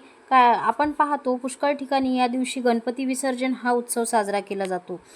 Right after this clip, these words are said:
दहा दिवस आनंदाने सोबत राहिलेल्या गणरायाला मानासह योग्य उत्तर पूजा करून विधिवत सागर, नदी, सरोवर व शेत जमिनी यात आपण विसर्जन करत असतो. तर पुढच्या वर्षी पर-, लवकर परत या असाही आपण त्यांना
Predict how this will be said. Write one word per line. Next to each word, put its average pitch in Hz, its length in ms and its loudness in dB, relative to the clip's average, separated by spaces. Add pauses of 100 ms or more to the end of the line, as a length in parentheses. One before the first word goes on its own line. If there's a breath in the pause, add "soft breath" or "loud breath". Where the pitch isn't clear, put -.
(220 loud breath)
दहा 247 260 4
दिवस 294 300 2
आनंदाने 240 560 -2
सोबत 262 420 -2
राहिलेल्या 226 440 2
गणरायाला 208 640 -2
मानासह 240 680 -2
योग्य 247 380 0
उत्तर 247 320 -2
पूजा 214 260 -2
करून 240 320 -2
विधिवत 262 480 -2
सागर, 233 540 0
नदी, 226 360 -6
सरोवर 226 480 -2 (520 loud breath)
व 277 120 4
शेत 311 240 2
जमिनी 240 460 0
यात 233 240 2
आपण 247 260 -2 (340 loud breath)
विसर्जन 226 520 -2
करत 202 300 -4
असतो. 202 360 -8 (300 loud breath)
तर 311 100 6
पुढच्या 311 460 4
वर्षी 302 300 2
पर-, 247 300 -2 (340)
लवकर 247 380 4
परत 262 380 0
या 240 140 2
असाही 233 480 -2
आपण 233 320 0
त्यांना 220 360 -4